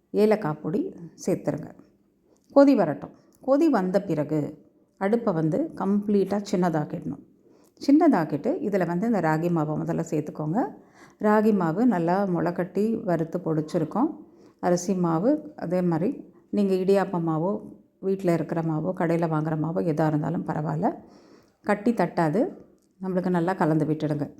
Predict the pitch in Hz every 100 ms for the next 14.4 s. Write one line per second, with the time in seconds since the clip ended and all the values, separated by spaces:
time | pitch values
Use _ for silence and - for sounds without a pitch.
0 | - 202 208 240 220 240 370 - - -
1 | 175 175 - - - 196 196 196 165 156
2 | 151 185 247 - - - - - - 214
3 | 196 190 180 - 208 190 180 285 302 190
4 | 180 175 196 190 165 160 151 165 269 -
5 | - - - - - - - 208 208 190
6 | 208 220 185 202 165 165 180 170 233 175
7 | 170 202 175 165 165 - 196 214 220 185
8 | - - 220 175 175 185 202 - 180 -
9 | 190 185 165 165 165 151 - 240 - -
10 | - - - - - 180 220 233 247 285
11 | 294 175 165 160 160 202 214 233 - 233
12 | 226 247 196 175 185 185 165 156 302 214
13 | 175 170 - - 233 196 165 160 202 285
14 | 170 - -